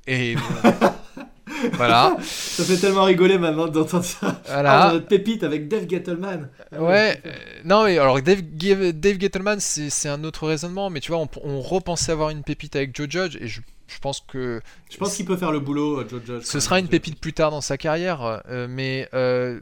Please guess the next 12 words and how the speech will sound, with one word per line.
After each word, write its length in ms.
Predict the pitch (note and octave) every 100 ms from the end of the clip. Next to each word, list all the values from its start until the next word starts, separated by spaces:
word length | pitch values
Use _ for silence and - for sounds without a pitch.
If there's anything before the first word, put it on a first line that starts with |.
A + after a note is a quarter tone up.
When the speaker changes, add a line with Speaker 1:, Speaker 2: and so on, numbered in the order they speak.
| -
Speaker 1:
pour 120 | E3
en 100 | E3+
revenir 320 | E3 E3 F3
à 120 | C#3+ B2+
Ryan 260 | D#3+ D3+ -
Pauls, 240 | E3+ G3 - - - - - - - -
ouais, 160 | A#3+ C4
c'est 340 | - - D3 - - - _
peut-être 240 | F#3+ F3+ F3
la 120 | D#3+
pépite, 420 | F3 A3 A#3 -
mais 280 | D#3+ D#3+